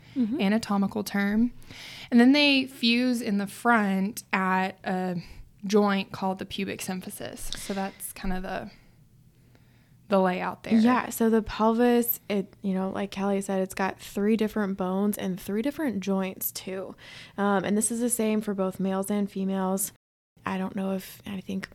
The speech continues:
Speaker 1: most of us have kind of accepted our love for true crime. So if you've ever seen, <laughs> like,
Speaker 2: <laughs>
Speaker 1: how they identify, like, "Oh, this is a male, this is a female. Oh, how can you tell?" It's because of the pelvis. They are shaped a little bit differently. Um, for women, a recurring theme that you will find through anatomy is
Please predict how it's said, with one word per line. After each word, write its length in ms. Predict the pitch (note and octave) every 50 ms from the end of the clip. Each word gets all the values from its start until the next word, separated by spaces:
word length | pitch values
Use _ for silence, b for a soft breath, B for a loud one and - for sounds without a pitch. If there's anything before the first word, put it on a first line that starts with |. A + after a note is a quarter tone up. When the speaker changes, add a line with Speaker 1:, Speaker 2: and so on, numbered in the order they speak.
| - _ -
Speaker 1:
most 340 | F#3+ F3+ F#3 F#3 F3+ -
of 60 | - F3+
us 240 | F#3 F3+ F3+ -
have 240 | - F#3+ F#3+ F#3+ -
kind 220 | - - G3 F#3 F#3+
of 40 | G3
accepted 500 | F#3 - - - - F#3 - - F#3 F#3
our 100 | F3+ F3
love 240 | F#3 F#3 F3 E3+ E3+
for 140 | - F3+
true 180 | F3 - - F3
crime. 380 | F3+ - - F3+ F3 F3+ F#3 G#3
So 140 | - F#3+
if 120 | F#3+ F#3 -
you've 100 | F#3+ F3+
ever 280 | F3+ F3 E3+ E3 D#3+
seen, 460 | F3 - - G#3+ G#3 G3+ G#3 G#3+ A3 A3+
<laughs> 140 | - G3+
like, 380 | F4 G#4 A3 - G4+ - A3 -
Speaker 2:
<laughs> 680 | - G#3+ G3+ - A3 G3 - - - - - - - -
Speaker 1:
how 180 | - G#4 G#4+ F4+
they 160 | F#4+ F#4 F4+
identify, 560 | E4+ - C#4+ C4 C4 B3+ A#3 B3+ A#3+ A#3 A#3+
like, 220 | A#3 A#3+ B3+ - -
"Oh, 220 | - - G#4 C4+
this 200 | G#3+ A#3+ A#3 -
is 80 | C4 B3
a 60 | C4+
male, 240 | C4 C4+ C4+ B3+ A3+
this 120 | A3+ A3
is 60 | -
a 40 | A#3
female. 260 | A3 A#3 A3 G#3 G#3 A3
Oh, 180 | C#4+ F4 D#4
how 180 | A3 F#3+ G3+ G3+
can 160 | G3+ - A3
you 80 | A3 G#3+
tell?" 260 | - A3+ G3 F#3 F3+
It's 180 | - - - - - -
because 300 | G#3 G3 - G#3 G3 F#3
of 60 | F#3
the 80 | F#3 F#3
pelvis. 440 | - - - D#3+ E3+ F#3 - G3 -
They 160 | - A#3 A#3
are 120 | B3 B3
shaped 380 | A#3 - - - G3 G#3 G#3 -
a 80 | -
little 400 | G3 G3+ G3 F#3+ F#3+ G3 F#3+ F#3+
bit 220 | G3 G3 F3+ F#3 -
differently. 520 | - G3 - G3 F#3+ - G#3 G3+ G3+ G3 B B B B B B B B B
Um, 480 | - F#3+ G3 G3 F#3 F#3 F#3 G3 A3+ -
for 260 | - - - A#3+ B3
women, 440 | A#3+ G#3+ G#3+ A3 A#3 C4+ D4 D4 C#4+ -
a 120 | - A#3+
recurring 580 | A#3+ A#3+ A#3+ A#3 - - C#4 D4 D4+ D4+ D4 C#4
theme 400 | C4 - D4+ D4 C4 A#3 G#3+ G#3+
that 140 | A3 G3+ F#3
you 160 | G#3 G#3+ G#3+
will 100 | G#3+ G#3+
find 460 | G#3 - A#3+ A#3 G#3+ F#3+ F#3 G3+ G3+
through 280 | - - G#3 G#3 G#3+ G#3+
anatomy 600 | G#3 G3+ G#3+ G#3+ G#3 G3 G3 F#3+ F#3 F#3 F3+ F3+
is 380 | F3 - G3 G3 F#3+ F#3 F#3 B